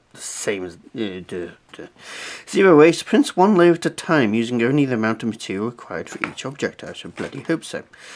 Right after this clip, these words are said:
Prints, ah, here we go. Any object up to fourteen, sorry, hundred forty millimeters, so that's fourteen centimeters by fourteen centimeters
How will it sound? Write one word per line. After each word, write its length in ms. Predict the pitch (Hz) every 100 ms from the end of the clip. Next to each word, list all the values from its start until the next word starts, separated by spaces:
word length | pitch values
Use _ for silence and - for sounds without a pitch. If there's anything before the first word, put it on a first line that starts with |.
| - - - -
Prints, 260 | 190 208 -
ah, 160 | 147 120
here 120 | 135
we 100 | 120
go. 140 | 113 127 -
Any 180 | 185 226
object 500 | - 117 151 143 - _ _ _ _ -
up 240 | 254 -
to 340 | - 107 104 -
fourteen, 880 | - - 170 147 - - 139 127 123 120
sorry, 240 | - 110
hundred 360 | - 160 156 135
forty 280 | 147 -
millimeters, 480 | 117 110 107 107 143
so 100 | -
that's 120 | -
fourteen 540 | - 147 139 - 117 104
centimeters 600 | - 113 110 107 117 104
by 200 | 85 85
fourteen 540 | - - 151 127 107
centimeters 640 | 104 110 101 104 107 120